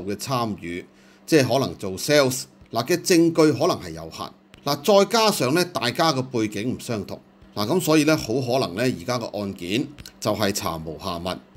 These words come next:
淨係呢，就對付呢最表面啊，嗰一啲呢有份出嚟跑數嘅K O L啦，即係做 sales，即係例如咩陳怡啊、下林作啊等等啦，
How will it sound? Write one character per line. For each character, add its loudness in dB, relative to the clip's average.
淨 0
係 2
呢， 4
就 -6
對 -2
付 -4
呢 2
最 0
表 -4
面 4
啊， 2
嗰 2
一 4
啲 4
呢 4
有 0
份 -4
出 -2
嚟 -2
跑 -4
數 -2
嘅 -2
K 2
O 0
L 0
啦， 0
即 -8
係 -4
做 -4
sales， 2
即 -2
係 4
例 -2
如 -4
咩 0
陳 -8
怡 -8
啊、 0
下 0
林 -2
作 4
啊 2
等 -4
等 -4
啦， 0